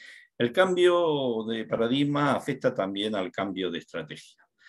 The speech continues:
Aquí tenemos que pasar de la restauración tradicional a la conservación preventiva.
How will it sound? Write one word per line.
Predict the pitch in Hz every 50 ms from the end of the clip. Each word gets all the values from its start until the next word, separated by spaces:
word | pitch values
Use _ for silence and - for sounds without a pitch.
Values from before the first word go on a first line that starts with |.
| - - - -
Aquí | 98 104 - - 147 147
tenemos | 151 139 120 117 120 123 123
que | 123 - 120
pasar | 113 113 110 - 131 131 113
de | 98 90
la | 87 87 82
restauración | 82 98 87 - - 92 87 85 82 - - 120 113
tradicional | 110 117 117 117 117 110 - - 117 104 110 113 117 120
a | 113 - 95
la | 90 87 87
conservación | 82 87 82 76 - 95 82 73 80 - - 90 82 82
preventiva. | 78 - 78 71 73 73 71 - 76 73 - - - -